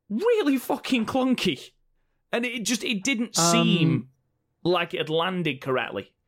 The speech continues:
Speaker 2: I think it was meant to land, like, on her belly, like what Braun Strowman used to do.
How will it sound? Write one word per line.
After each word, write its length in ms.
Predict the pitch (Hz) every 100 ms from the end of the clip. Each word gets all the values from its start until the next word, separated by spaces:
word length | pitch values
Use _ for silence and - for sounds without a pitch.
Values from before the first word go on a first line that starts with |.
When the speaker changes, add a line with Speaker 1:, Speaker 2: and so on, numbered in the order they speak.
| _ - - - - - _ _ _ _ _ _ _ - -
Speaker 2:
I 100 | 175
think 280 | 175 247 233
it 40 | 214
was 300 | 180 175 170
meant 160 | 165 -
to 100 | 156
land, 320 | 143 139 131
like, 260 | 127 127 - -
on 320 | 127 131 127 120
her 460 | 135 127 120 117 - _ 127 -
belly, 360 | 131 123 135 147
like 280 | 135 120 131
what 320 | 120 - 131
Braun 240 | 131 123
Strowman 420 | 117 123 117 120
used 200 | 127 127
to 60 | 143
do. 140 | 147